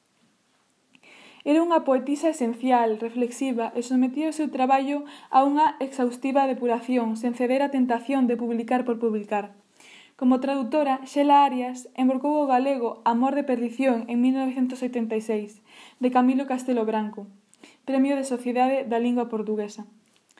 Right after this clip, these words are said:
O bosque animado, en mil novecentos oitenta e sete, de Fernández Flórez. Dublineses, en mil novecentos noventa, de James Joyce. O último moicano, en mil novecentos noventa y tres,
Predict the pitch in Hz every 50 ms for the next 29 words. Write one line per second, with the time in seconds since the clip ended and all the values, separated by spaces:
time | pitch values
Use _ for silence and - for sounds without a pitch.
0 | _ _ _ _ _ _ _ _ - - 254 247 285 285 285 - 285 254 247 240
1 | 247 269 269 269 269 262 277 269 - 240 233 247 247 254 254 254 254 247 240 226
2 | 240 226 247 233 233 233 226 220 226 226 226 262 247 254 247 240 - 247 233 247
3 | 240 247 240 233 240 247 233 240 226 - - 220 208 196 202 196 - - _ _
4 | _ _ _ _ _ _ _ _ _ _ - _ _ - 277 247 254 247 254 254
5 | 247 254 262 254 254 233 214 208 - - - 240 247 247 262 262 269 269 262 262
6 | 269 247 233 254 247 240 240 247 254 262 269 262 247 240 226 214 220 233 220 233
7 | 247 240 233 220 220 240 226 214 208 214 214 - - _ _ _ _ - - 269
8 | 269 262 269 262 247 247 233 240 240 247 240 - 285 285 254 254 254 254 - 247
9 | 240 240 240 233 240 240 240 240 240 240 226 226 226 226 226 226 220 220 240 240
10 | 226 254 269 277 269 262 -